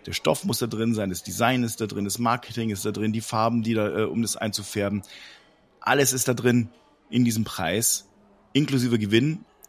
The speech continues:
Und wir haben gerade mitbekommen, da ist viel Gewinn drin. Also es bedeutet, da ist, äh, da, da werden Leute ausgebeutet, äh,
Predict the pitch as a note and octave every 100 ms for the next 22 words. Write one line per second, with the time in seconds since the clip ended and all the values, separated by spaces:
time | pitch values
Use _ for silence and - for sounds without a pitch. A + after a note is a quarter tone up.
0 | _ A#2 A2 G#2+ G#2+ G#2+ G2+ A2+ A2+ A2
1 | - G#2+ G2+ G#2 - A2+ G2+ G2 F#2+ F#2+
2 | C#3+ - F#2+ G2+ A2 - F#2+ F2+ G2 G2+
3 | - - - - - - G2 A2 - -
4 | - G#2+ A2 A#2 A2 - G#2+ G2+ A2 A2
5 | A2 A2 G#2 - G2 - F#2 - G2+ G#2
6 | G#2+ - - - G#2